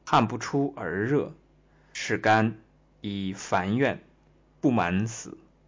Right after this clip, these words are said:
能冬不能夏。阴盛则身寒，汗出，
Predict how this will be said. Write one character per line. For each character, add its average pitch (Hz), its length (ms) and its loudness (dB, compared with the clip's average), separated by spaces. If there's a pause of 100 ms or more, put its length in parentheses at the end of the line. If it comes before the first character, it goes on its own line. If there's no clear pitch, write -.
(240)
能 127 240 4
冬 139 300 6
不 135 80 2
能 101 220 4
夏。 - 260 -2 (640)
阴 202 280 10
盛 143 420 6 (480)
则 101 720 4
身 131 360 4
寒， 80 420 -2 (600)
汗 87 320 2
出， 101 420 -4